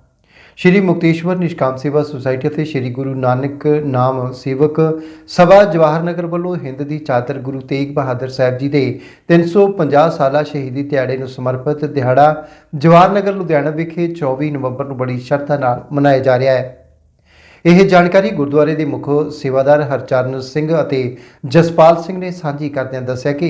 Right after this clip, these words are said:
ਇਸ ਸਮਾਗਮ ਮੌਕੇ ਬੱਚਿਆਂ ਵੱਲੋਂ ਗੁਰੂ ਤੇਗ ਬਹਾਦਰ ਸਾਹਿਬ ਜੀ ਦੀ ਜੀਵਨੀ ਤੇ ਸ਼ਹਾਦਤ ਬਾਰੇ ਸ਼ਬਦ ਅਤੇ ਆਪਣੇ ਵਿਚਾਰ ਪੇਸ਼ ਕਰਨਗੇ।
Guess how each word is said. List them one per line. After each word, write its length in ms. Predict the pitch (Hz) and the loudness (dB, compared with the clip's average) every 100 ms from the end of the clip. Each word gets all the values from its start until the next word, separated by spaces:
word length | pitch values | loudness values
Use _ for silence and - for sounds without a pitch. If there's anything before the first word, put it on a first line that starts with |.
| 139 | -2
ਇਸ 180 | 127 139 | -4 -8
ਸਮਾਗਮ 540 | - 127 123 127 135 | -8 -2 0 0 -2
ਮੌਕੇ 460 | 131 131 156 165 - - - 151 | -2 0 2 0 -2 -12 -6 2
ਬੱਚਿਆਂ 300 | 170 170 196 | 4 4 4
ਵੱਲੋਂ 220 | 202 208 | 4 2
ਗੁਰੂ 200 | 175 175 | 0 -2
ਤੇਗ 220 | 175 151 143 | 0 -2 -2
ਬਹਾਦਰ 320 | 151 151 165 | -4 -4 -6
ਸਾਹਿਬ 340 | 165 131 127 | -4 -4 -4
ਜੀ 140 | 135 143 | -6 -4
ਦੀ 140 | 143 131 - - | -2 -4 -10 -12
ਜੀਵਨੀ 380 | 127 139 147 160 | -2 -2 0 0
ਤੇ 200 | 165 135 | 0 -2
ਸ਼ਹਾਦਤ 480 | 127 139 127 127 123 | -2 -2 -2 -2 -2
ਬਾਰੇ 380 | 143 147 131 123 - _ - | 2 2 2 -6 -12 _ -8
ਸ਼ਬਦ 380 | - 165 170 196 180 | 4 4 4 0 0
ਅਤੇ 220 | 151 165 147 | -2 -4 -4
ਆਪਣੇ 260 | 127 143 | -6 -8
ਵਿਚਾਰ 420 | 143 139 143 123 - - - | -8 -2 0 0 -4 -12 -4
ਪੇਸ਼ 240 | 147 - | -2 0
ਕਰਨਗੇ। 420 | 147 127 127 139 | 0 0 0 -2